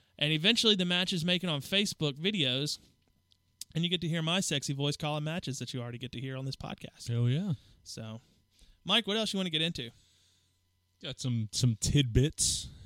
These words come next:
Speaker 1: Okay.
Speaker 2: that I've found because I spend a lot of time online. Uh, one, actually, I already mentioned the, the Bayley injury. That's a pretty big blow. <clears throat> But also Dawson from the Revival
Speaker 1: Yeah.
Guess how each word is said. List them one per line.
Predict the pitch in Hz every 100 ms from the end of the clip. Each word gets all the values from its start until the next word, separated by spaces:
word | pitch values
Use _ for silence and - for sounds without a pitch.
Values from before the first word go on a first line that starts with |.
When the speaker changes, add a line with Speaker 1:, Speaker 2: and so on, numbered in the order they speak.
| - -
Speaker 1:
Okay. | 131
Speaker 2:
that | 120
I've | 113
found | - 117 123 156 - - 127
because | 120 113
I | 98 98 104 _
spend | - - 110
a | 104
lot | 104
of |
time | 104 101
online. | 104 98 98 107 123 - - - _ _ _ _ _ _ _ - - - _ - _ _ - -
Uh, | 117 110 110
one, | 104 120 131 131 - - - - _ _ _ _
actually, | - 101 110
I |
already | 104 101
mentioned | 110 104 113 107
the, | 101 98
the | 101
Bayley | 104 110 113 107
injury. | 107 107 107 113 - - -
That's | 90 -
a | - _
pretty | 113 98
big | 104
blow. | 101 101 101 123 120 - - -
<clears throat> | 151 - - - - - _
But | 120 107
also | 110 - 113 110 110 107
Dawson | - 127 139 117 123 127 -
from | 123
the | 110
Revival | 101 117 127 101 117 - _
Speaker 1:
Yeah. | 151 180